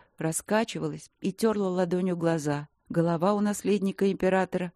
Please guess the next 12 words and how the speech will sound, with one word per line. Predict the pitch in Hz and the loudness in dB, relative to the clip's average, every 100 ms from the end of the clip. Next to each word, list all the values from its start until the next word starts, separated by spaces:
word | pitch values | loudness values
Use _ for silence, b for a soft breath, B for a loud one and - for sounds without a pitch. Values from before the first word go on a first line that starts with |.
| - | -6
разболелась | 160 151 160 156 160 156 - | -6 -2 -2 0 -2 -4 -10
ещё | 147 156 | -6 -4
больше. | 147 143 135 - - _ _ _ _ _ _ _ _ _ _ _ _ _ _ _ - | -2 -2 -2 -8 -12 _ _ _ _ _ _ _ _ _ _ _ _ _ _ _ -8
"Ну | 214 | -4
ладно, | 233 233 214 - - - | 0 0 -2 -10 -16 -12
ладно", — | 196 220 190 - 175 _ _ - | -6 -4 -4 -6 -12 _ _ -8
пробормотала | 160 160 160 165 165 160 160 | -6 -4 -2 -2 0 0 0
девчонка. | 160 - 160 160 - 160 _ _ - | -4 -4 -4 -4 -8 -18 _ _ -8
"Вэйши". | 208 262 - - 190 _ _ _ - | -2 0 0 -2 -4 _ _ _ -8
"Чего?" — | - 147 180 165 _ _ _ - | -2 2 2 0 _ _ _ -12
откликнулся | 139 - 175 170 175 - 190 | -10 -4 -4 0 -2 0 0
он, | 131 233 | 2 2